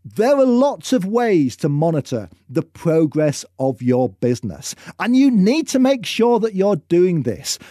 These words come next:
so that you are not giving up on something that is actually starting to work, <laughs> maybe without you even realizing it. And understand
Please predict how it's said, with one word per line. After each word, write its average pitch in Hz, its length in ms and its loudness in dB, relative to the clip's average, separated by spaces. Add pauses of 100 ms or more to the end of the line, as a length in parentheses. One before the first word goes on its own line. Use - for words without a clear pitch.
(160)
so 247 200 0
that 233 140 -2
you 202 100 2
are 226 140 4
not 220 420 4
giving 262 320 2
up 226 160 -2
on 202 140 -2
something 175 880 -2 (320)
that 220 100 -14
is 226 180 -4 (220)
actually - 600 -2 (100)
starting 151 800 -2 (180)
to 220 140 -2
work, 233 600 0
<laughs> 254 180 0
maybe 262 560 2 (320)
without 247 300 0
you 226 120 -2
even 233 320 2
realizing 262 720 0
it. - 380 -12 (600)
And 285 160 -2
understand 262 800 0